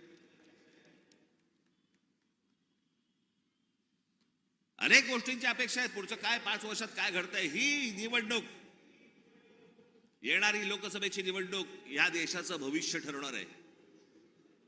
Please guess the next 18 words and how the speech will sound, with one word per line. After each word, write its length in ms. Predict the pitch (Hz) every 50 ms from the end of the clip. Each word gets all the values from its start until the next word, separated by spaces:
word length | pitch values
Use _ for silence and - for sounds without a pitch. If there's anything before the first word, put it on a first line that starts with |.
| _ _ _ _ _ _ _ _ _ _ _ _ _ _ _ _ _
की 60 | 131
आपण 200 | 131 131 - 147 131 -
खड्ड्यात 280 | - 143 143 160 180 180
जाणार 300 | 156 165 170 170 170 170
आहोत 180 | 170 175 185 180 - - - - - _ _ _ _ _ - _ _ _ _ _ _ _ _ - - - - - - - _ _ _ _
का 60 | 123
आपण 160 | 117 117 139 127
वरती 280 | 120 123 117 123 123
जाणार 220 | 117 110 107 101 92
आहोत. 120 | 87 76 - - - _ _ _ _ _ _ _ _ _ _ _ _ _ _ _ _ _ _ _ _ _ _ _ _ _ _ _ _ _ _ _ _ _ _ _ _ _ _ _ _ _ _ _ _ _ _ _ _ _ _ _ _ _ _ _ _ _ _ _ _ _ _ _ _ _ _ _ _ _ _ _ _ _ _ _ _ _ _ _ _ _ _ _ _ _ _ _ _ _ _ _ _ _ _
उद्या 200 | - 101 127 135
अनेक 200 | 139 143 160 165
निवडणुका 460 | - 151 147 151 160 156 160 156 165
येतील, 480 | 160 147 143 131 - 151 147 135 107 98
पुढे 180 | 113 120 127 135
विधानसभेच्या 560 | 127 127 139 151 156 147 156 165 151 156 156
निवडणुका 420 | 156 156 156 160 151 147 147 151
येतील. 420 | 143 139 135 - 123 107 92 85